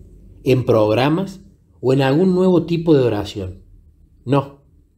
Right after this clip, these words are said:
Las respuestas que necesitamos se encuentran en los ejemplos de hombres y mujeres del pasado.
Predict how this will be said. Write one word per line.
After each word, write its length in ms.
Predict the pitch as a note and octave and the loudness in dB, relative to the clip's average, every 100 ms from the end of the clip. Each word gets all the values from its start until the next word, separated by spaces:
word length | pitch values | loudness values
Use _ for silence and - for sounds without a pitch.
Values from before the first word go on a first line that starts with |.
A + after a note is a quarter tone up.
| _ _ _ _ _ _ | _ _ _ _ _ _
Las 180 | - A2+ | -4 0
respuestas 540 | A#2+ A2 F3+ D#3+ F3 | 0 -2 -2 -2 -2
que 140 | E3 C#3 | -4 -4
necesitamos 800 | B2 B2+ - A2+ - D#3+ F3+ - | -4 -8 -8 -8 -4 -2 -2 -2
se 160 | C#3+ | -2
encuentran 640 | C#3 C3+ - F3+ G3 G3 | 0 -2 2 2 2 2
en 140 | E3+ D#3+ | 4 4
los 140 | B2+ | 4
ejemplos 640 | C3 A#2+ F3 G3+ G3+ F#3 | 0 0 0 0 0 0
de 140 | C#3 C3 | 2 2
hombres 340 | E3+ G3+ G3 | 2 0 0
y 60 | D3+ | 0
mujeres 400 | A#2+ A2 D#3+ D3+ | -2 0 0 2
del 180 | B2 - | -2 -4
pasado. 580 | G#2+ G2 G#2 G2 F#2+ | -8 -6 -6 -8 -10